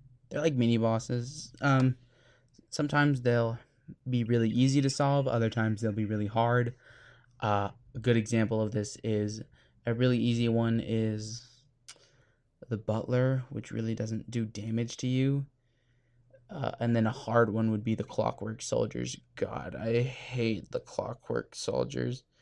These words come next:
So for the, I'm gonna explain why I hate these guys so much. The clockwork soldiers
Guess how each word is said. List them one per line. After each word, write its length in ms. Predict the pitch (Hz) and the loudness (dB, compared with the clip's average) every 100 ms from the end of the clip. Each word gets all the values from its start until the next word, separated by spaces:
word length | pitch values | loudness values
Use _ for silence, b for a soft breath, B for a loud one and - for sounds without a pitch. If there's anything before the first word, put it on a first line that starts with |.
| b b b b | b b b b
So 420 | - 156 139 - | 4 6 6 2
for 160 | - 139 | -2 2
the, 180 | 135 - - | 2 0 -2
I'm 240 | 131 127 | 2 4
gonna 220 | 127 127 120 | 4 4 4
explain 520 | 113 - - 113 110 | 0 -4 -2 0 2
why 200 | 107 107 | 2 0
I 20 | |
hate 260 | 117 110 104 | 0 0 0
these 160 | 107 | 0
guys 260 | 107 107 - | 0 -4 -4
so 100 | 107 | -4
much. 340 | 107 110 - B B B - | -2 -4 -8 B B B 0
The 100 | 127 | 0
clockwork 640 | - 135 143 175 170 - | 6 4 4 2 0 0
soldiers 540 | - 120 127 151 165 | 4 6 6 2 2